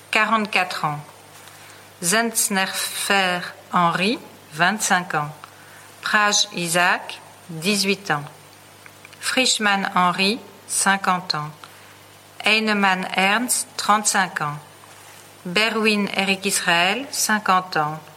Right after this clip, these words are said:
Acker Isaac, cinquante-trois ans. Kotek Maurice, quarante-deux ans. Sauerkraut Hermann, quarante-cinq ans. Levkovitch Hélène,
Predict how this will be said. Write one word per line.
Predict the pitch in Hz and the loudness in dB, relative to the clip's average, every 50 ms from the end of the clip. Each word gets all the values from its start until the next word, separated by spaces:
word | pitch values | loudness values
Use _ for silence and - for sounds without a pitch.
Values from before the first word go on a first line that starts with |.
| - - - - - - - - - - - - | -20 -20 -20 -20 -20 -20 -20 -20 -20 -10 -4 0
Acker | - 202 208 - - 196 196 196 - 196 | 0 0 0 2 2 2 2 2 0 -4
Isaac, | 190 165 165 185 185 196 226 269 277 - - - - - | -2 0 2 2 4 4 2 0 -2 -6 -14 -18 -18 -16
cinquante-trois | - - - 214 220 214 - 208 202 - - - 185 175 165 151 | -8 -2 0 0 2 2 0 -2 -2 -2 0 0 0 0 0 -2
ans. | 156 147 151 156 - - - - - - - - - - - - | -6 -6 -8 -10 -14 -18 -20 -20 -20 -20 -20 -20 -20 -20 -18 -6
Kotek | - - 220 220 - - 196 190 - - | 0 0 0 0 2 -2 -2 -2 -2 -2
Maurice, | 175 175 175 175 185 196 208 254 - - - - - - - - - - | 0 2 2 2 2 0 0 0 -2 -4 -6 -6 -8 -12 -20 -14 -4 0
quarante-deux | 202 202 190 202 196 196 180 185 180 170 156 165 | 0 2 2 2 0 0 2 0 0 0 2 0
ans. | 156 151 156 - - - - - - - - - - - - - - - - - - - | -2 -2 -4 -10 -16 -20 -20 -20 -20 -20 -20 -20 -20 -20 -20 -20 -20 -20 -20 -16 -8 -4
Sauerkraut | - - - 226 220 214 208 208 - - - 208 196 185 180 180 175 180 - - | -2 2 4 4 4 4 2 0 0 -2 0 2 4 4 4 2 0 -4 -6 -4
Hermann, | - 170 165 170 170 170 165 170 185 208 240 285 - - - - - - - | -2 -2 0 0 2 4 4 4 2 0 -2 -8 -10 -14 -20 -20 -20 -10 -4
quarante-cinq | - 185 185 185 208 208 202 - 208 190 180 - - | 0 2 2 2 2 0 0 0 0 0 0 -2 -4
ans. | 165 151 151 151 - - - - - - - - - - - - - - - - - | -6 -6 -6 -8 -14 -18 -20 -20 -20 -20 -20 -20 -20 -20 -20 -20 -20 -20 -14 -6 -2
Levkovitch | 190 202 220 - - - 226 202 190 208 196 202 - - | 0 0 0 0 -2 0 0 0 0 0 0 0 0 2
Hélène, | - 175 175 180 180 185 196 214 233 | 2 2 2 2 2 2 2 0 -4